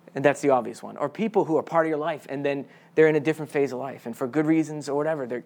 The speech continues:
they're in different, some, doing something different for a new season. And you start to realize, even in our college, right, and even in our churches,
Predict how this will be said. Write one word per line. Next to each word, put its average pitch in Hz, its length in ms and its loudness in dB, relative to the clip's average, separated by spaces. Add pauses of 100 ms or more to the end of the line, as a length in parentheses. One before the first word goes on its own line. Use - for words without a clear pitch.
they're 135 160 -4
in 127 120 -8
different, 127 300 -12
some, 147 320 -6
doing 156 180 -2
something 135 260 -8
different 135 240 -6
for 120 100 -14
a 113 40 -10
new 107 120 -12
season. 107 340 -16 (880)
And 160 160 6
you 180 80 4
start 196 260 2
to 160 100 0
realize, 143 720 0 (1200)
even 196 200 6
in 185 80 4
our 160 100 4
college, - 400 0
right, 117 280 -2
and 143 120 -4
even 151 200 4
in 143 100 0
our 127 100 -2
churches, - 480 -10